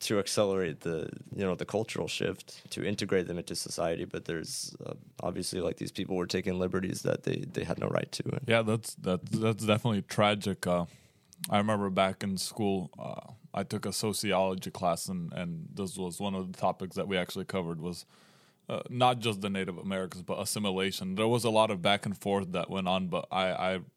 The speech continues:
Speaker 2: remember when we covered the topic of these schools, and it was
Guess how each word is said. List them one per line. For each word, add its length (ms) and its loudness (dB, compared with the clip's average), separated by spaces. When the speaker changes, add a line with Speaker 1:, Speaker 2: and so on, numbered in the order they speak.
Speaker 2:
remember 440 2
when 180 0
we 120 -4
covered 280 -2
the 100 -6
topic 440 -2
of 180 -4
these 160 -2
schools, 460 -2
and 100 -2
it 40 -2
was 220 -6